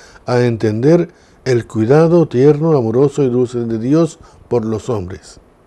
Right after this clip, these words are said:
Y entonces Jesús, al pie de la cruz,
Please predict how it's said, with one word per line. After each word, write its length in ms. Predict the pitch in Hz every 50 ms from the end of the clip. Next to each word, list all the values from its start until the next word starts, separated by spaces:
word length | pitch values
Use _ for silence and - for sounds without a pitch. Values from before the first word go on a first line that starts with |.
| _ _ _ _ _ _ _ _ _ _ _ _ _ _ _ _ _ _ - _ _ _ _ _ _ _ - _ _ -
Y 60 | 139
entonces 440 | 143 135 - 135 123 123 135 120 -
Jesús, 400 | 107 98 - - 139 135 110 -
al 140 | 98 92
pie 140 | 90 - 113
de 100 | 113 117
la 120 | 120 123 120
cruz, 280 | - 151 160 151 -